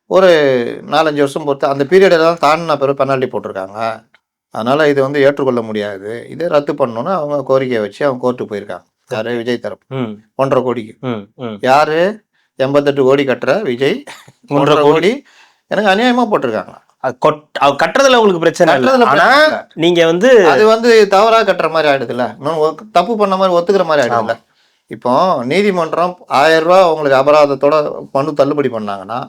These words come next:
Speaker 1: நேத்து கலைஞருக்கு தள்ளுபடி பண்ணாங்கல்ல
Speaker 2: என்ன தள்ளுபடி?
Speaker 1: அபராதத்துடன் சிலை வைக்கிறதுக்கு இவங்களே போய் கோரிக்கை, "எங்களுக்கு அனுமதி கொடுக்கணும்னு" கேட்டு,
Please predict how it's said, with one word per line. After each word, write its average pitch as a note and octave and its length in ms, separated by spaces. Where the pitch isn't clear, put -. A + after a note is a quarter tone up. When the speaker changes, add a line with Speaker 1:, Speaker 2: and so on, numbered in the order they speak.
Speaker 1:
நேத்து C#3 180
கலைஞருக்கு D3+ 380
தள்ளுபடி C#3+ 320
பண்ணாங்கல்ல A2+ 640
Speaker 2:
என்ன D#3+ 220
தள்ளுபடி? C3 160
Speaker 1:
அபராதத்துடன் B2+ 640
சிலை D#3+ 300
வைக்கிறதுக்கு B2+ 500
இவங்களே C3+ 320
போய் A#2+ 380
கோரிக்கை, C3+ 360
"எங்களுக்கு A#2+ 280
அனுமதி B2+ 260
கொடுக்கணும்னு" A2+ 340
கேட்டு, A2+ 500